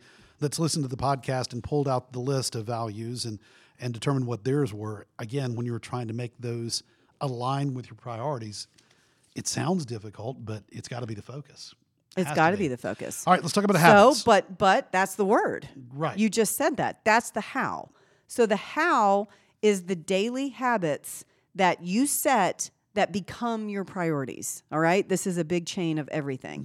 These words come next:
Speaker 1: Okay.
Speaker 2: So we're gonna put Derek in the hot seat. I've been in the hot seat for
Speaker 1: <laughs>
Speaker 2: priorities, okay? But this is habits. We've done a lot of shows on, oh, with the nutrition and then this and then that. Come on, Derek.
Speaker 1: I'm gonna read the definition of habit.
Speaker 2: Go.
Speaker 1: We'll start with that.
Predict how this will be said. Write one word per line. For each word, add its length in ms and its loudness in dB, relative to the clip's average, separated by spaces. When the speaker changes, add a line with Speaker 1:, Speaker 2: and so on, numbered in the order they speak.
Speaker 1:
Okay. 100 -10
Speaker 2:
So 880 2
we're 160 -6
gonna 120 -6
put 200 -6
Derek 220 -4
in 80 -10
the 60 -10
hot 180 -8
seat. 200 -8
I've 180 6
been 140 2
in 100 2
the 100 8
hot 220 8
seat 240 -2
for 120 -6
Speaker 1:
<laughs> 20 -14
Speaker 2:
priorities, 720 2
okay? 280 2
But 180 0
this 180 2
is 140 4
habits. 520 2
We've 160 0
done 180 4
a 60 2
lot 240 4
of 60 -2
shows 440 4
on, 220 -2
oh, 280 0
with 120 -2
the 80 -6
nutrition 680 -8
and 140 -12
then 140 -12
this 360 -10
and 120 -12
then 140 -12
that. 300 -10
Come 160 -4
on, 180 0
Derek. 320 -8
Speaker 1:
I'm 80 4
gonna 120 6
read 200 8
the 60 0
definition 480 -8
of 80 -20
habit. 280 -20
Speaker 2:
Go. 200 6
Speaker 1:
We'll 80 4
start 240 0
with 120 0
that. 200 -8